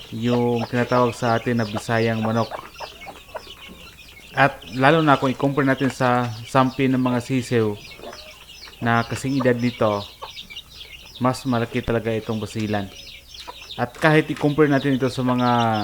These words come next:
upgraded na mga native natin na manok, talaga mas malaki yung basilan ng mga sisiw. So, natural yung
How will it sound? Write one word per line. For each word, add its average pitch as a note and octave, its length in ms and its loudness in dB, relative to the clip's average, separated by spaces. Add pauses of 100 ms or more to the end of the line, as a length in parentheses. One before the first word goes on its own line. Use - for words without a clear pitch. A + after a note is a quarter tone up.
(840)
upgraded B2+ 580 2
na A#2+ 80 2
mga A#2 240 2
native A#2 380 -2
natin A#2 340 -2
na A2+ 80 -2
manok, A2+ 300 0 (1200)
talaga A2+ 400 2
mas - 560 -2
malaki A#2+ 500 2
yung A2 400 2 (380)
basilan A2+ 480 -2
ng G#2+ 160 -2
mga G#2 260 -4
sisiw. G#2+ 460 -4 (1120)
So, A2 520 0
natural A#2+ 440 2
yung A2 440 -2